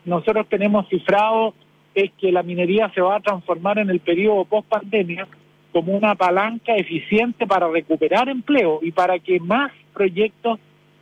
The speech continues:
puedan ser valorados, porque aparentemente cuando uno mira esto, eh, cuando se anuncia un proyecto parece que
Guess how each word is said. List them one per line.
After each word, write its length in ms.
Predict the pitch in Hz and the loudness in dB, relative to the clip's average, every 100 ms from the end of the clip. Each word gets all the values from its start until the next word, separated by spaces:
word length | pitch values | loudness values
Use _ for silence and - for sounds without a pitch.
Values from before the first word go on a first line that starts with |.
| _ | _
puedan 340 | 185 220 247 - | 0 0 0 -2
ser 140 | 240 | -2
valorados, 640 | 233 233 185 185 262 202 170 | 0 0 2 2 2 0 -2
porque 460 | 175 - 175 175 - - _ _ - | -6 -4 -2 -2 -2 -12 _ _ -4
aparentemente 880 | 175 196 196 220 247 220 233 226 240 | 0 0 0 -2 -2 0 0 -2 0
cuando 300 | 202 180 208 | 0 0 0
uno 180 | 214 | 2
mira 420 | 196 208 233 208 196 | 2 2 4 4 2
esto, 360 | 190 - 214 196 _ _ _ _ | -2 -2 -4 -6 _ _ _ _
eh, 400 | 175 175 170 165 165 | 0 2 4 2 0
cuando 320 | 180 175 175 | -4 -2 -2
se 100 | 175 | -2
anuncia 420 | 175 220 254 247 | 0 0 0 0
un 100 | 240 | 0
proyecto 540 | 214 208 214 226 - 240 | 0 0 0 -2 -2 -4
parece 380 | 190 208 202 | -2 -2 -2
que 140 | 202 | -4